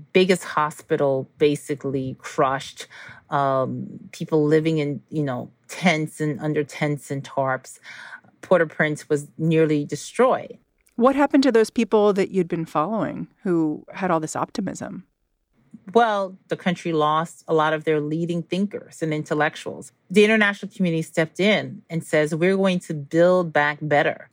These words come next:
Speaker 1: There was billions of dollars in aid that was promised to the country, over ten billion dollars.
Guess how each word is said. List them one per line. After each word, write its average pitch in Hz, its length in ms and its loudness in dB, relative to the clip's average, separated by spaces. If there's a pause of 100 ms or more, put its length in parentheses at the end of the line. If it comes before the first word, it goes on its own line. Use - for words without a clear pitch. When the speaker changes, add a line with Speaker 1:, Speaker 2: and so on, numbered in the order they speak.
(440)
Speaker 1:
There 160 140 6
was 156 320 2
billions 190 600 4
of 165 120 0
dollars 151 520 0
in 151 180 -8
aid 151 520 0 (160)
that 156 280 -2
was 147 140 -10
promised - 760 -6 (420)
to - 160 0
the 160 120 0
country, - 560 -8
over 160 200 0
ten 170 340 0
billion 151 360 0
dollars. 135 600 -4